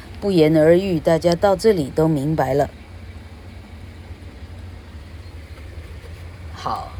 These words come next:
而且再加上这时候，这个，这个，哈，呃，很快的消息传来，有一个人呢，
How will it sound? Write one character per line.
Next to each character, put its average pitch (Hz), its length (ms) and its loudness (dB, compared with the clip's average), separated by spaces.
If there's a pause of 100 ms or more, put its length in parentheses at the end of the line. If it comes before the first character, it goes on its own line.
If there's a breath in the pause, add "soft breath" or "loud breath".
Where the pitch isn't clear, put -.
(140)
而 160 140 2
且 135 340 0
再 165 180 2
加 156 220 2
上 151 300 0 (160)
这 165 140 2
时 151 160 -2
候， 160 260 6 (840 loud breath)
这 143 100 -4
个， 139 160 0
这 147 140 -4
个， 139 260 0 (220)
哈， 127 220 -4 (1160)
呃， - 60 -8
很 135 220 -6
快 185 200 6
的 165 120 4
消 202 240 6
息 160 180 -2
传 156 320 2
来， 131 280 0 (340 loud breath)
有 143 180 6
一 180 120 6
个 185 100 6
人 147 220 6
呢， 170 220 4